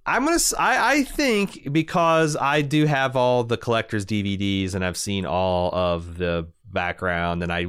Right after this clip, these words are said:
I watched a few of these in preparation for it, that I think this is a very interesting podcast.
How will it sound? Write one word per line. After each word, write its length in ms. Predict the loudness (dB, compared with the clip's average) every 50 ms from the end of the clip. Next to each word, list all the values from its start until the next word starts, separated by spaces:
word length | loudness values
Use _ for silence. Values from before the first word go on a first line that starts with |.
| -6 -6
I 220 | -4 -4 -2 -2
watched 460 | -4 -4 -4 -2 0 0 0 -2 -4
a 40 | -10
few 240 | -10 -6 -4 -4 -4
of 80 | -4 -4
these 300 | -4 -4 -4 -4 -6 -6
in 160 | -6 -8 -6
preparation 640 | -4 -6 -6 -4 -4 -4 -4 -4 -4 -4 -6 -8 -10
for 260 | -10 -8 -8 -6 -4
it, 280 | -4 -4 -4 -6 -8 -8
that 520 | -6 -4 -4 -4 -4 -4 -6 -8 -12 -20 -20 _ _ _ -20 _ _ _ _ -20 _ _
I 140 | -2 0 0
think 180 | 0 0 0 -2
this 160 | -2 -2 -2
is 160 | -4 -4 -4
a 80 | -4 -4
very 340 | -2 -2 0 0 0 -2
interesting 340 | -4 -6 -6 -8 -8 -10 -8
podcast. 680 | -6 -6 -6 -6 -6 -8 -12 -10 -10 -12 -14 -16 -18 -16